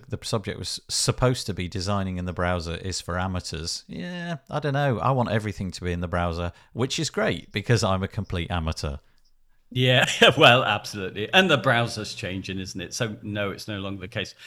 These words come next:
Speaker 2: There is one other quick thing we could just
Speaker 1: Oh,
Speaker 2: talk
Speaker 1: yeah.
Speaker 2: about, 'cause, uh, we kinda led to it. There is a new, what we didn't touch on in things like Figma is now you can kinda export your,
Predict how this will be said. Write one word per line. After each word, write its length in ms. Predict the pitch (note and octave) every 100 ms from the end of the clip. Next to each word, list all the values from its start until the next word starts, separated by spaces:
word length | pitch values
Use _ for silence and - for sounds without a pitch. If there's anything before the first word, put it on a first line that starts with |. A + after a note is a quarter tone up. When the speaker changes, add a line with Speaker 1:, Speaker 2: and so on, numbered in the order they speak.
| -
Speaker 2:
There 160 | F3 G#3
is 160 | D#4
one 260 | B3 B3 G3+ -
other 340 | D3+ G#2 F#2 -
quick 320 | - F#3+ -
thing 260 | - D#2
we 100 | E2
could 160 | D2+ -
just 180 | - C4
Speaker 1:
Oh, 40 |
Speaker 2:
talk 240 | A#2+ E2 -
Speaker 1:
yeah. 100 | -
Speaker 2:
about, 160 | D2+ - - -
'cause, 280 | - C3 - _
uh, 60 | - -
we 180 | B2 B2+
kinda 300 | - - A3
led 220 | F3 G#3 G3
to 100 | G#2
it. 100 | - - - - - -
There 180 | F3+
is 180 | B3 C4
a 40 | G#3+
new, 360 | A3 G#3+ F3+ - - - - - - - -
what 180 | - F#3+
we 80 | A3
didn't 220 | A3+ F#3
touch 260 | - - -
on 120 | F2+
in 160 | F2 F2+
things 300 | A#2 G#2 -
like 160 | F#2
Figma 540 | - - G2+ F2+ D#2 D2+
is 180 | F#2+ -
now 160 | B2 D3
you 140 | C#3
can 200 | B2 B2
kinda 280 | A2 B2 A2+ -
export 680 | A#2+ - - A#2+ F#2+ F2 -
your, 380 | F#2+ G2+ G2+